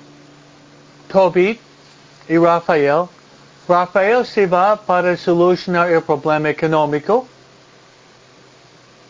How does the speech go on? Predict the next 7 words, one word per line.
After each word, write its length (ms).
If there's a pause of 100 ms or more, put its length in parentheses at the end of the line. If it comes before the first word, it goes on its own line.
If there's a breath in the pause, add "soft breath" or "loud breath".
(1120)
y 160
deja 720 (560)
Tobit 680
con 300
el 160
pescado 1040 (240)
para 500